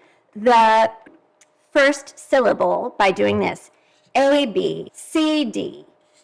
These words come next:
E, F. So using the letters as if they're syllables, and then I might flip the accent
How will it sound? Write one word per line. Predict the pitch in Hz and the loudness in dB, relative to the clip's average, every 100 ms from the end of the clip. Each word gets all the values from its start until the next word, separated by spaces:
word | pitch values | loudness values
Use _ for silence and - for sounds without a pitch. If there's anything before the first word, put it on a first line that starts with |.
| - | -6
E, | 302 294 294 - | -2 -2 -4 -4
F. | - - - - _ _ _ _ | -4 -4 -10 -20 _ _ _ _
So | _ 349 | _ 0
using | 339 302 339 466 554 539 494 392 | 0 2 2 2 0 0 0 2
the | 302 | 2
letters | 240 226 175 - 349 571 - - _ _ - | 0 -2 -2 -2 -4 -4 -8 -20 _ _ -6
as | 370 359 - | -2 -2 -2
if | 508 554 - | -4 -4 -4
they're | 240 202 | -2 -2
syllables, | 202 - 190 202 190 220 277 539 587 - - _ _ _ _ _ _ _ _ - | -4 -8 -8 -6 -4 -2 0 0 -4 -10 -20 _ _ _ _ _ _ _ _ -2
and | 349 | 0
then | 359 | 2
I | 370 370 | 2 0
might | 381 339 | -2 -4
flip | - _ - 392 508 - _ | -10 _ -4 -4 -2 -8 _
the | 202 208 | -10 -6
accent | 208 175 - - - - - | -8 -8 -14 -20 -20 -20 -20